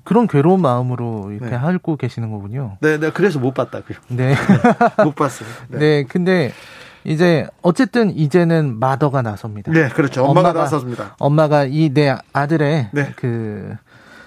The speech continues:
Speaker 1: 이 누명을 풀어주겠다.
Speaker 2: 예.
Speaker 1: 그래서 제일 처음 엄마가 의심한 거는
Speaker 2: 네.
Speaker 1: 진태였어요. 친구, 같이 다니는 친구.
Speaker 2: 예.
Speaker 1: 그 친구가
Speaker 2: "내
Speaker 1: 내
Speaker 2: 아들은 그럴 리가 없어."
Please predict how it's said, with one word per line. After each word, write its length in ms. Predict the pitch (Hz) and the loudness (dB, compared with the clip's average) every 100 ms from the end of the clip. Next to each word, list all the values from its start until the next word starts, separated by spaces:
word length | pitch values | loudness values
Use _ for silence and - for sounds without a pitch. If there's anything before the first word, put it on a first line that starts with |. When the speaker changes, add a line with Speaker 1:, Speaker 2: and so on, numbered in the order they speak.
| _ - | _ -8
Speaker 1:
이 180 | 131 151 | 0 2
누명을 400 | 143 175 196 175 | 6 6 6 4
풀어주겠다. 640 | 151 - 269 175 123 113 104 - | 2 0 0 0 -4 -8 -10 0
Speaker 2:
예. 60 | 160 | 2
Speaker 1:
그래서 200 | 151 185 | 2 -2
제일 380 | - 165 262 285 | 2 4 6 4
처음 320 | 262 254 185 | 4 4 4
엄마가 340 | 123 135 151 | 2 2 0
의심한 460 | 123 127 131 147 123 | 0 -2 -2 -4 -4
거는 300 | 113 151 156 | -4 -2 0
Speaker 2:
네. 140 | 175 - _ - - _ | 0 -2 _ -20 -20 _
Speaker 1:
진태였어요. 680 | - 175 208 214 127 104 101 - | 0 2 2 0 -2 -8 -10 -12
친구, 400 | - 240 156 104 - - | -6 -4 -4 -6 -12 -14
같이 240 | - - | -8 -2
다니는 340 | 170 147 139 127 | 0 2 0 -2
친구. 320 | - 160 101 - | -4 -4 -6 -6
Speaker 2:
예. 260 | 131 127 160 151 - - - - | -2 -2 -4 -10 -20 -20 -8 -2
Speaker 1:
그 100 | 175 | -2
친구가 540 | - 254 226 220 208 | 0 0 0 2 4
Speaker 2:
"내 60 | 175 | 4
Speaker 1:
내 40 | |
Speaker 2:
아들은 320 | 180 170 208 | 4 2 2
그럴 240 | 175 196 226 | 2 4 4
리가 200 | 226 208 | 4 2
없어." 200 | 156 | 2